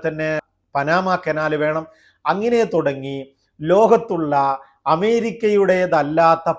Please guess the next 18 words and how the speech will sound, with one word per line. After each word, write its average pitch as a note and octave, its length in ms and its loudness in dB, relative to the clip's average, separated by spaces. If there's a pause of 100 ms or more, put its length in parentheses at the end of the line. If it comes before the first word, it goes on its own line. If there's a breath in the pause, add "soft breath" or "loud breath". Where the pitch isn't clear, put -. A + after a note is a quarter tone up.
പല D#3 220 4
സംഭവങ്ങളും C#3+ 840 -6
അദ്ദേഹത്തിന് B2 640 -8
വേണം. G#2+ 360 -12 (440)
എല്ലാ E3+ 300 -2 (180)
അന്തർദേശീയ E3+ 760 -4
നിയമങ്ങളെയും C#3 800 -8 (140)
കാറ്റിൽ B2 320 -6 (100)
പറത്തിക്കൊണ്ടുള്ള A2 720 -12 (520 soft breath)
ഒരു D3+ 220 0 (680)
നിരുത്തരവാദിത്തപരമായ D3 1300 -2 (260)
കമന്റുകളാണ്, C3+ 840 -6 (380)
ഒരിക്കലും F#3 500 -4 (120)
നടക്കാൻ E3+ 580 -4 (160)
പോകാത്ത F3 640 -4 (140)
ചില C#3 220 -6 (440 soft breath)
വാർത്തകളാണ് C3+ 920 -2 (340)
വാർത്തകളിൽ C#3+ 640 -6